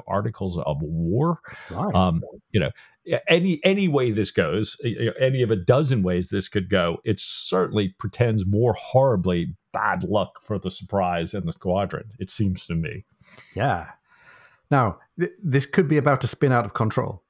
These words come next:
Speaker 2: but fortunately, a couple of sensible heads start to step in here. The first sensible head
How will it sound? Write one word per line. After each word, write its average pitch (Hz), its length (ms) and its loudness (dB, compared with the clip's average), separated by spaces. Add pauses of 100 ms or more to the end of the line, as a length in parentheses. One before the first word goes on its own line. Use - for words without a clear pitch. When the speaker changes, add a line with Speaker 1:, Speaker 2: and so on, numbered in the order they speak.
(600)
Speaker 2:
but 120 300 2
fortunately, 131 760 2
a 135 80 0
couple 165 320 0
of 139 80 2
sensible 143 420 2
heads 123 500 0 (340)
start 127 340 0
to 131 100 0
step 120 300 2
in 127 100 4
here. 101 360 0
The 156 80 2
first 208 320 2
sensible 143 340 2
head 117 320 2